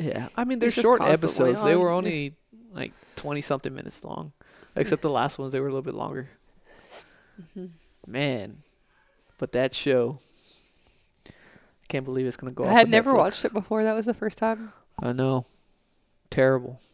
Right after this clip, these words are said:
Speaker 2: <laughs> It was, like, your third time watching it?
Speaker 1: I get upset when people haven't watched The Office and you make references and people don't understand.
Speaker 2: So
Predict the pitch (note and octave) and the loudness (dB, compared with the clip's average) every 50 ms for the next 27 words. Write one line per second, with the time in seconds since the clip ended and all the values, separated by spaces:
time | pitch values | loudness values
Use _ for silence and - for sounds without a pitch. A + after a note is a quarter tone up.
0 | _ _ _ _ _ E3+ - - - _ - - _ _ - - - G3 D#3+ A3 | _ _ _ _ _ -20 -20 -20 -20 _ -20 -20 _ _ -20 -18 -14 -10 -8 -8
1 | G3+ - - - - F#3 G3 F#3 G#3 - - D3 E3 F3+ G3+ F3+ F3+ G3 G3 F#3 | -8 -8 -8 -4 -2 -2 -2 -2 -4 -2 0 0 0 0 -2 -4 -4 -4 -8 -8
2 | - - G3 - - C#3 - - C#3+ C#3 C3+ - - D3 C#3+ C3+ C3+ C3 B2+ C#3+ | -6 -8 -8 -4 -4 -2 2 6 6 6 6 4 2 4 4 4 2 0 -4 -4
3 | C3+ C3 C3 C3 A#2+ B2 B2+ B2+ B2+ B2+ B2 - - - B2 B2+ C3 C3 - A#2+ | -2 0 2 0 0 0 0 0 0 0 0 -2 -2 0 2 2 2 0 0 -4
4 | A#2+ - - - - - - _ _ _ _ _ - E3 C3+ C3 C3 C3 B2+ - | -6 -6 -8 -14 -14 -16 -20 _ _ _ _ _ -10 -8 -6 -2 0 0 0 2
5 | C3+ B2 A#2+ - - B2 - - C3 B2+ A#2+ - - - - - - - - - | 2 2 2 2 -2 -10 -8 -8 -10 -10 -10 -12 -16 -18 -18 -18 -14 -12 -8 -8
6 | B2 A#2+ D3 B2+ C3 B2+ B2+ C3 B2+ B2 A#2+ - - - - C4 B3+ A#3+ A#3+ B3 | -8 -6 -6 -6 -6 -6 -6 -6 -8 -8 -10 -10 -8 -2 4 4 6 6 6 6
7 | B3 - | 4 4